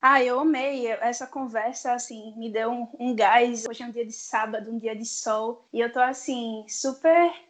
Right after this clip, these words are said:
energizada pra viver esse dia cheio, cheio de amor, sentindo saudade de todo mundo que me faz falta, né, nesses tempos de pandemia. E, Ili, você agraciou meu dia. Vocês, meninas, como sempre, eu amei isso. Muito, muito obrigada, Ili.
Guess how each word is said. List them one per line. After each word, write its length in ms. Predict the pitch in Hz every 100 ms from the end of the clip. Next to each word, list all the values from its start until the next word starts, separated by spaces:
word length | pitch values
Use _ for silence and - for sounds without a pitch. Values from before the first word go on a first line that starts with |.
| _
energizada 920 | 233 254 294 277 277 262 240 226 226
pra 140 | 226 233
viver 320 | 240 220 233
esse 220 | 233 -
dia 460 | 226 202 220 233 220
cheio, 560 | 220 220 226 240 233
cheio 260 | 226 247 233
de 120 | 226
amor, 640 | 226 220 208 220 226 226 _
sentindo 400 | - 254 240 240
saudade 680 | 240 - 233 220 202 233 208
de 120 | 226
todo 280 | 208 247 247
mundo 280 | 269 254 240
que 640 | - 247 233 233 226 214 _
me 100 | 240
faz 380 | 240 233 233 -
falta, 460 | 226 220 233 - 240
né, 260 | 226 233
nesses 400 | 233 220 247 -
tempos 460 | - 226 233 226 226
de 160 | 214 220
pandemia. 720 | 233 226 226 220 214 233 254 - _
E, 540 | 226 233 240 233 233 254
Ili, 280 | 277 277 240
você 300 | 240 - 240
agraciou 760 | 240 240 240 - 339 285 262
meu 240 | 285 320
dia. 360 | 220 233 240 247
Vocês, 400 | 226 240 254 240 247
meninas, 580 | 233 214 226 233 240
como 200 | - 233
sempre, 640 | 226 - 220 220 - 240 262
eu 140 | - 214
amei 340 | 226 226 262
isso. 260 | 202 - 226
Muito, 300 | 240 254 269
muito 320 | 254 269 269
obrigada, 540 | 254 277 247 220 220
Ili. 320 | 208 202 196